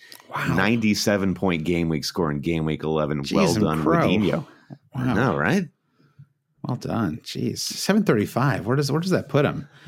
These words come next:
Speaker 1: Uh, in, uh, overall, that's gotta be, it's gotta be pretty high. Hold on a second here. I, I wanna give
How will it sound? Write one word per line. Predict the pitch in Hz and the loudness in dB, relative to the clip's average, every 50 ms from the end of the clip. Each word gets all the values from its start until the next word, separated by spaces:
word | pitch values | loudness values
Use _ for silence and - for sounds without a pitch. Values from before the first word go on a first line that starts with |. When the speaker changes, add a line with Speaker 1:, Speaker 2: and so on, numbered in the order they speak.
| - - - _ _ _ | -18 -18 -20 _ _ _
Speaker 1:
Uh, | - - 107 101 98 95 92 87 | -2 0 0 2 2 2 2 0
in, | 85 95 98 - | 0 -2 -4 -4
uh, | - - - - | -6 -6 -4 -2
overall, | - 131 120 113 92 92 107 135 127 98 | 0 0 2 2 2 2 2 2 2 2
that's | - - - | 0 -2 -2
gotta | - - 170 156 | -2 -2 -2 -2
be, | 107 95 87 | -2 -4 -4
it's | - - | -6 -6
gotta | - - 147 131 | -4 -2 -2 -2
be | - | -2
pretty | - - 87 85 | -2 -2 -2 -2
high. | - 127 104 85 | 0 0 0 0
Hold | 85 104 135 147 139 | 0 0 2 2 2
on | 110 92 | 2 0
a | 87 | 0
second | - - 90 - - 82 | -2 -4 -6 -6 -6 -6
here. | - - - | -6 -4 -2
I, | - 117 | 0 2
I | 135 147 151 | 2 4 4
wanna | 175 185 165 | 4 4 4
give | 127 123 120 120 117 107 104 - | 4 4 4 4 4 2 0 -4